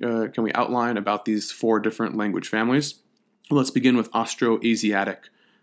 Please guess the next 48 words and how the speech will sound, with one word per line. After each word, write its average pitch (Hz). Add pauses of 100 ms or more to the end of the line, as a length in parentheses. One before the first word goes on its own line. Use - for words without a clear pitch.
(140)
Austroasiatic 113
is 104
a 104
language 110
family 110
that 107
once 113
spread 107
from 92
northwestern 110
India 123
all 110
the 113
way 107
down 104
to 101
Vietnam 104 (260)
and 101
Southeast 98
Asia. 139 (220)
And 101
then 101
if 98
we're 98
thinking 104
of 95
present-day 104
borders 95
of 92
China 98
and 98
East 101
Asia, 98 (120)
uh, 101
it 95
would 101
have, 98
it 120
would 107
have 107
penetrated 104
a 101
little 104
bit 98
into 101
the 95
southwestern 101
part 95